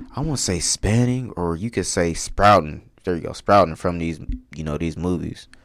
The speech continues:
So them is, them is probably my two, like, earliest and still two, some of, some of my favorite se-, movie sequels. It's a bunch of other ones too.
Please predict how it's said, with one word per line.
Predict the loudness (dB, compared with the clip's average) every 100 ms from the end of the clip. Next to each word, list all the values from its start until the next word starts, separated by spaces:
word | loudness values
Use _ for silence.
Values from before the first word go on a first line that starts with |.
| _ _ _ _ _
So | -10 4 6 6 6
them | 6 6
is, | 6
them | 6 4
is | 6
probably | 6 6
my | 6 2
two, | 2 0 2
like, | 2 0 0 -4 _ 2
earliest | 4 6 4 0 -2 -6
and | -6 -6 -8 -12
still | -12 -2 -2
two, | 0 -2 -2 -4 -8 -16 _ _ -14
some | -6 -4
of, | -4 -8 _ _ _ -20 -20 -20 _
some | -10 -8
of | -6
my | -8
favorite | -4 -4 -2 -6
se-, | -8 -10 -6
movie | -2 -2 -2
sequels. | -4 -2 -4 -4 -6 -6 -12 -20 _ _ _ _ _ _ _ _ _ _ _ _ _ _ _ _ _ _
It's | -6 -4
a | -6
bunch | -2 0 0
of | -4
other | -2 -2 -2
ones | -6 -8 -10
too. | -4 -2 -2